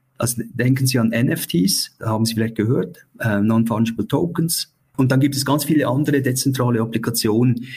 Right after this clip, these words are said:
die eben auf Ethereum möglich sind und aber nicht auf Bitcoin.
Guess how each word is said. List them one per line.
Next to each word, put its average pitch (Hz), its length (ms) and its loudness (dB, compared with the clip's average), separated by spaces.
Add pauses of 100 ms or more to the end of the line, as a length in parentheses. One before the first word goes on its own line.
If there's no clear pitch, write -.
(140)
die 127 60 4
eben 123 220 2
auf 135 180 -2
Ethereum 135 800 0
möglich 143 500 0
sind 127 280 2
und 123 160 -2
aber 113 100 0
nicht 117 380 2
auf - 180 -8
Bitcoin. 87 540 -6